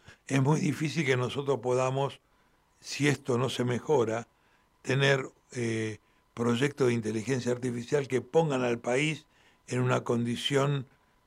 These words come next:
eh, buena para que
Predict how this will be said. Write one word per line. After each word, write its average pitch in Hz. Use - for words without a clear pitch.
eh, 113
buena 147
para 117
que 135